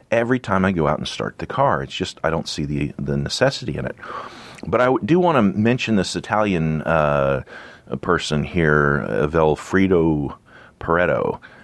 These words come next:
And I don't know if I'm pronouncing his name right or wrong because I ain't got me much book learning. But anyway, the per-, the Pareto effect or Pareto optimality,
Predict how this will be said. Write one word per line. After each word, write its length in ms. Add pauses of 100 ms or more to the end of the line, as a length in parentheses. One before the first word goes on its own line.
(180)
And 420
I 300
don't 220
know 100
if 100
I'm 140
pronouncing 420
his 160
name 500
right 360
or 140
wrong 340
because 420 (300)
I 120
ain't 180
got 200
me 80
much 260
book 240
learning. 360 (420)
But 100
anyway, 400
the 120
per-, 300 (140)
the 480 (640)
Pareto 380
effect 480
or 240
Pareto 400
optimality, 720